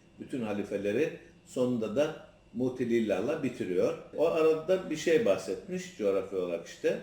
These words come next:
Bir yerde diyor vahşi sığırla Habeş devesi çiftleşirse zürafa doğar diyor.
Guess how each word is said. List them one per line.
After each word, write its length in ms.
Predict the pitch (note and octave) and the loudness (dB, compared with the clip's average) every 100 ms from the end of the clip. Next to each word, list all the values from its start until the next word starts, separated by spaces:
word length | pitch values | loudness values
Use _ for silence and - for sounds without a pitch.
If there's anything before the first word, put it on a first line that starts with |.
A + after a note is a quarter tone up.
| - | 0
Bir 80 | D#3 | 4
yerde 400 | E3+ D#3+ D3+ D3 | 8 6 4 2
diyor 160 | D3 C3+ C3+ - | 2 0 -2 -4
vahşi 380 | B2 C3 C3 D#3 | -2 -2 -2 -4
sığırla 500 | - D3 D3+ C#3+ B2 | -4 0 0 2 0
Habeş 320 | B2+ D3+ - | 2 2 2
devesi 400 | C3 B2 - A2 | 0 0 -2 -8
çiftleşirse 760 | - B2 C#3+ B2+ C#3+ A2+ D3 F3+ - | -10 -6 -4 -4 -6 -4 -2 -2 -6
zürafa 680 | A2 C#3+ D3 A#2+ G#2+ E2 - | -4 6 6 6 2 -2 -6
doğar 320 | D#2+ D2+ D#2+ | -8 -8 -6
diyor. 200 | F#2 D#3 | 2 2